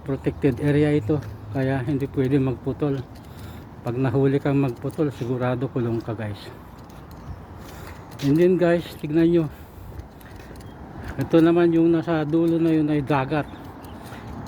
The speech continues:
Ayan ay ang Pacific Ocean. Ang isa sa pinakamalalim na bahagi ng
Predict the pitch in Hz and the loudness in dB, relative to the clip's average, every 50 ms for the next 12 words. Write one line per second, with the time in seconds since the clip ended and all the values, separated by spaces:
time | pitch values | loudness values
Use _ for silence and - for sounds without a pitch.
0 | - - - 156 156 156 160 156 156 156 156 156 156 156 151 151 151 - 147 151 | -10 -2 2 4 6 6 6 6 6 4 4 4 4 2 2 2 0 -2 -4 -2
1 | - 165 160 - 165 156 - - - 156 180 180 170 - 165 139 127 127 127 120 | -2 -2 0 0 -2 -4 -4 -2 0 2 2 2 2 0 0 0 2 0 0 -2
2 | 110 - - - - - - - - - - - - - - - - - - - | -4 -8 -10 -12 -12 -12 -12 -12 -12 -12 -12 -12 -12 -12 -10 -10 -10 -10 -10 -10
3 | - - - - - - - - - - - - - - - - - - - - | -12 -12 -12 -10 -10 -10 -10 -10 -8 -8 -8 -10 -10 -10 -10 -10 -8 -8 -8 -8
4 | - - - - - - - - - - - - - - - - - - - - | -8 -8 -8 -8 -8 -10 -10 -10 -10 -8 -8 -8 -10 -10 -10 -10 -10 -10 -10 -10
5 | - - - - - - - - - - - 123 139 143 147 151 143 143 143 - | -10 -8 -8 -8 -8 -8 -8 -8 -8 -8 -4 0 4 4 4 4 4 0 -2 -6
6 | - - - - 151 143 - 180 160 - 175 160 - - 175 170 170 180 - - | -10 -12 -10 -8 -8 0 2 2 4 4 2 2 2 4 4 6 6 6 4 4
7 | 165 160 160 160 160 170 175 185 185 175 175 175 175 170 165 160 131 143 147 156 | 4 4 6 6 4 4 4 4 4 4 4 4 4 4 4 2 2 0 0 2
8 | 170 175 165 160 160 165 156 156 143 143 143 | 2 2 2 2 0 0 0 2 2 2 0